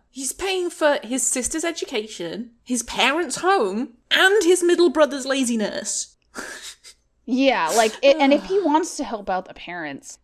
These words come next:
Speaker 2: by all means, like, sure. But after everybody's lied, it seems like the parents also probably had a hand.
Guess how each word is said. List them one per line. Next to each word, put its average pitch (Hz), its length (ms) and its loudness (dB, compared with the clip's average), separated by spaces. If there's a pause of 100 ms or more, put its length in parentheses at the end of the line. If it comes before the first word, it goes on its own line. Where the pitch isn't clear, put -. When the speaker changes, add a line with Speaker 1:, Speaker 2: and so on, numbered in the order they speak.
Speaker 2:
by 170 160 -4
all 185 180 0
means, 175 420 -8
like, 147 380 -8
sure. 139 640 -10 (100)
But 190 200 -2
after 190 500 -2
everybody's 185 920 -4
lied, 165 880 -4 (180)
it 208 140 -4
seems 262 280 2
like 214 340 -2 (100)
the 175 180 -8
parents 190 760 -8 (180)
also 233 360 2
probably 233 400 4
had 254 160 4
a 285 40 4
hand. 220 360 0